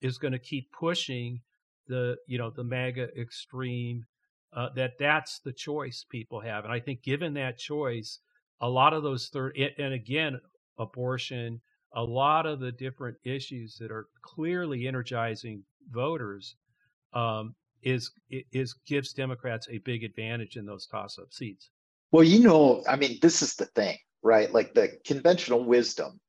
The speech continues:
Speaker 2: when you're, when you're doing House races, if you're sitting at one of the committees, is, "Okay, the toss-ups are gonna split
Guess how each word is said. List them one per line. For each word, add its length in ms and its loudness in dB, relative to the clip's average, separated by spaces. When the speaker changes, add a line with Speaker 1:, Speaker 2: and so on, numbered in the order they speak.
Speaker 2:
when 200 2
you're, 440 6
when 160 2
you're 120 0
doing 360 0
House 440 0
races, 560 -6
if 160 -8
you're 80 -10
sitting 340 -2
at 180 -4
one 140 -4
of 80 -10
the 80 -10
committees, 540 2
is, 220 -2
"Okay, 320 4
the 100 -2
toss-ups 520 0
are 80 0
gonna 160 -6
split 320 -8